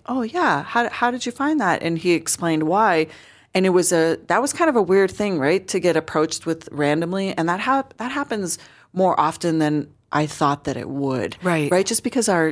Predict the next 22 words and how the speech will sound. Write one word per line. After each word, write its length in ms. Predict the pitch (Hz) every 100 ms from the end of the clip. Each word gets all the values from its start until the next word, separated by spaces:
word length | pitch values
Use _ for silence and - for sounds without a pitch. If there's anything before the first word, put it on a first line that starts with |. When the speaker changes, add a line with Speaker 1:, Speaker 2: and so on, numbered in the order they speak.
| -
Speaker 1:
you 120 | 170
know, 80 | 156
Denver's 400 | 151 214 269 233
not 140 | 196
a 40 | 180
big, 380 | 147 156 147 -
Speaker 2:
It's 180 | 160 156
Speaker 1:
it's, 60 |
it's 160 | 170 -
not 100 | -
a 20 |
Speaker 2:
small. 100 | -
Speaker 1:
big 160 | 208 185
city. 260 | - 143
It's 140 | 139 147
a 60 |
small 180 | 175 220
Speaker 2:
Right. 60 | 185
Speaker 1:
city. 260 | - 147
And 100 | 147
so 200 | 147 175
Speaker 2:
Right. 100 | 180